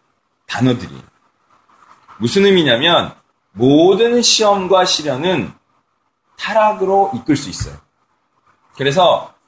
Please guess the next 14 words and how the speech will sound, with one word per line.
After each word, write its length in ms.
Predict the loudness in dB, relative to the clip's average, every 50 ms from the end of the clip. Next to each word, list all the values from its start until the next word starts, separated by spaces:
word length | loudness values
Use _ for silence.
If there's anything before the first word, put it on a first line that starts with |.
| _
타락의 380 | -4 -2 0 2 2 2 0 -2
가능성이 580 | -2 -2 -2 0 0 0 0 0 -2 -2 0
없는 260 | 0 0 0 -2 -2 -4
시험은 340 | -4 -6 -8 -8 -8 -10
없어요. 280 | -10 -12 -12 -16 -20 -20 _ _ _ _ _ _ _ _ _ _ _ _
타락의 360 | -2 0 2 2 2 2 0
가능성이 520 | -2 -2 0 0 0 0 -2 -2 -2 0
없는 220 | 0 0 0 0 -2
시련은 400 | -2 -4 -4 -6 -6 -6 -6 -8
없다는 400 | -8 -8 -10 -14 -12 -10 -10 -10
얘기를 200 | -10 -12 -14 -16
하고 120 | -16 -18
있는 140 | -18 -20 -20 -20
거예요. 140 | -20 _